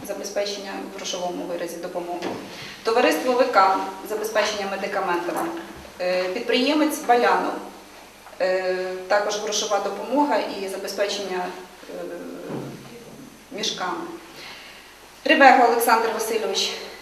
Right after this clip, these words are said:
також забезпечення необхідними продуктами і тютюновими виробами. Примак, е, грошова допомога і мішки. Е, Шелухін Юрій Анатолійович, е, також грошова допомога і запчастини.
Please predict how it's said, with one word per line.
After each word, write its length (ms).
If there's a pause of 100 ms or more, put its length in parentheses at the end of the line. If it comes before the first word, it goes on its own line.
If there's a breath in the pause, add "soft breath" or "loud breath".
(120)
також 280
забезпечення 680 (300)
необхідними 580
продуктами 500 (760 loud breath)
і 260
тютюновими 680
виробами. 480 (400)
Примак, 460 (680)
е, 300
грошова 340
допомога 560 (120)
і 40
мішки. 340 (800 loud breath)
Е, 220
Шелухін 580 (600)
Юрій 100 (140)
Анатолійович, 600
е, 380 (760)
також 240
грошова 400
допомога 420 (140)
і 40
запчастини. 600